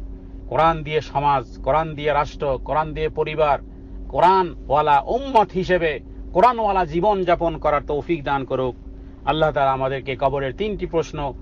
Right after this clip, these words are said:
উত্তর দেওয়ার পরে চতুর্থ প্রশ্নের উত্তর যেন, যেন দিতে পারি, এই কথা বলে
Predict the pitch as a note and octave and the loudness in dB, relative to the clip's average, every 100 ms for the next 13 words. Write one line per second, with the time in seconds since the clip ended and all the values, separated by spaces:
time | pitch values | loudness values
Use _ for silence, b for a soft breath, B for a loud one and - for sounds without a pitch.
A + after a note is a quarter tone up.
0 | B B E3+ F3+ - E3 C#3 D3 D3 D3 | B B -2 -2 2 2 4 2 0 0
1 | C#3 C3+ C#3+ C4+ C4 A3 G3+ F#3+ F#3 E3+ | -2 -2 0 0 2 2 2 -2 0 0
2 | - E3+ D#3+ D3+ D#3 C#3 D3 D3 D#3+ A3 | 0 -2 0 0 -2 -2 -2 -2 2 2
3 | G3+ F3+ F3 C#3+ B B E3+ D#3 D#3 E3+ | 4 4 2 -2 B B 0 0 0 0
4 | E3 D#3+ C#3+ | 2 2 0